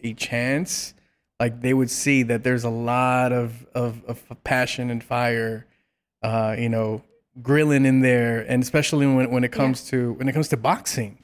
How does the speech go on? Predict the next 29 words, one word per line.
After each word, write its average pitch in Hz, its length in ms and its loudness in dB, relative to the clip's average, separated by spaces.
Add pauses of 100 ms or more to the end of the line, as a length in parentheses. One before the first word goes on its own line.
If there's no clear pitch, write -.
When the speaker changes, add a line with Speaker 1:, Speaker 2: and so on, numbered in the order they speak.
(140)
Speaker 2:
Right, 220 240 -2
yeah. 208 300 -2 (120)
There's 240 140 -4
a - 20 0
lot 240 140 4
of 240 80 -4
talented 226 460 -2
women 214 200 -4
in, 196 360 -6
in, 185 520 -8
in 180 160 -8
every 220 280 -2
sport. 180 440 -4
And 175 300 -6
yeah, 233 180 2
in 208 140 -2
boxing, 214 500 0
like, 190 240 -2
I 202 100 0
feel 208 200 0
like 196 240 0 (280)
they 214 140 2
have 220 360 0
to 208 380 0 (680)
just - 500 -4
go 240 140 4
out 226 220 2
there 214 420 4
and 190 540 -6